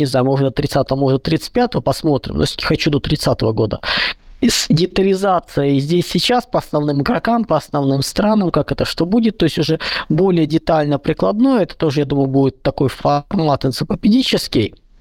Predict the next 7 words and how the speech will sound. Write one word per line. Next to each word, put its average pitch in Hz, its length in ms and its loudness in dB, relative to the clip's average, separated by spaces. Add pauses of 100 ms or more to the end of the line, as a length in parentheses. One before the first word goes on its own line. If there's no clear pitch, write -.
(960)
Ну, - 80 2
кто - 160 -2
просто - 280 -2
не 185 140 4
видел, 208 260 2
давайте - 340 -8
покажу. 185 360 0